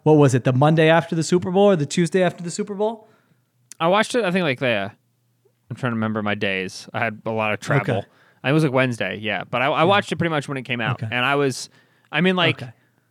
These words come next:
Speaker 2: I got to see the game live from the end zone view in the press box. And so a lot of it was like, "Oh, okay, I guess,"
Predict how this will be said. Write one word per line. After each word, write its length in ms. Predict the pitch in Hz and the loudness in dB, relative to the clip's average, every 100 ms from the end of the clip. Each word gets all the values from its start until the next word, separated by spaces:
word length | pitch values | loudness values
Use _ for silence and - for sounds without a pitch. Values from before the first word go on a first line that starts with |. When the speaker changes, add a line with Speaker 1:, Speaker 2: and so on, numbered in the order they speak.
| _ _ _ | _ _ _
Speaker 2:
I 120 | 170 | 0
got 180 | 180 214 | 2 2
to 0 | |
see 140 | - 247 | 0 -2
the 100 | 185 | 0
game 220 | 180 147 | 0 0
live 340 | 135 147 160 | 0 2 0
from 220 | - 143 | -4 -6
the 100 | 135 | -2
end 160 | 123 135 | -2 -2
zone 180 | 127 113 | -4 -2
view 420 | 113 139 180 185 _ | 0 0 -4 -12 _
in 140 | 131 127 | -8 -6
the 80 | 113 | -6
press 240 | 135 135 | -6 -4
box. 420 | 208 226 - - - | -4 -6 -8 -14 -8
And 140 | 143 | -6
so 220 | 135 139 139 | -2 0 2
a 20 | |
lot 160 | 220 | 4
of 80 | 262 | 2
it 60 | 165 | 0
was 80 | 160 | -2
like, 120 | 196 | 0
"Oh, 200 | 262 151 | 2 0
okay, 280 | 147 107 113 | -2 -6 -6
I 60 | |
guess," 400 | - 127 98 117 | -4 -6 -6 -12